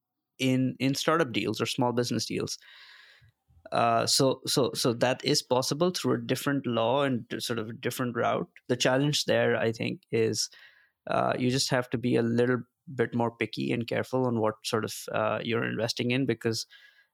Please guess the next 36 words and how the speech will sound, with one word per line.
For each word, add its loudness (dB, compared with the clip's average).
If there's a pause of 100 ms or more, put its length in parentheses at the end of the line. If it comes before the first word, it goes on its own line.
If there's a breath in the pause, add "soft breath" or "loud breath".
(120)
uh, 0
you 0
know, 0
there's 0
a 0
much 0
wider 2 (180)
spread 0
of 0
the -8
types -4
of -6
opportunities -8
there -4
that, -6 (120)
uh, -2 (100)
are, -2
are 0
available. -4 (360 soft breath)
So -8
you -4
just -2
have 2
to 0
be 2
a 4
little 4
bit 0
more 4
careful 2
and -2
picky -2
in 0
what 0
you 0
choose. -4